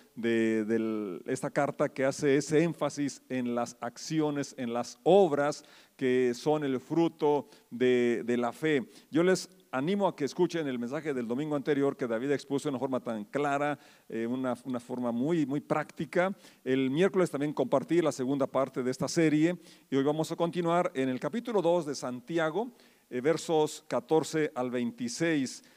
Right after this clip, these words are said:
donde menciona que la fe sin buenas acciones está muerta. Nuestro tema hoy es una fe viva. Diga conmigo, "Una fe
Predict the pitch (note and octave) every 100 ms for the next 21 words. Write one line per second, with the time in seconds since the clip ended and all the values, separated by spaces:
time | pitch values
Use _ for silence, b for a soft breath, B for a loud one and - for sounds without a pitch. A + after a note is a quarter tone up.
0 | b - C3 B2 B2 A#2+ A#2+ C3 B2+ F3
1 | D#3+ D#3 D3 - B2+ A#2+ - E3 - C#3+
2 | C3+ D3 C#3+ C3+ B2 - D#3 D#3 D3 C#3+
3 | - B2 - C#3+ C#3+ C#3 b - B2+ D#3
4 | C#3+ - A2+ A2+ A2+ A#2+ F3+ E3 D#3 E3
5 | D#3+ E3 D#3+ E3 E3 C3+ - E3 E3+ -
6 | b b C#3 G#3+ E3 A#2 E3 F3 E3 D#3+
7 | F3+ G#3+ G#3 G#3 B3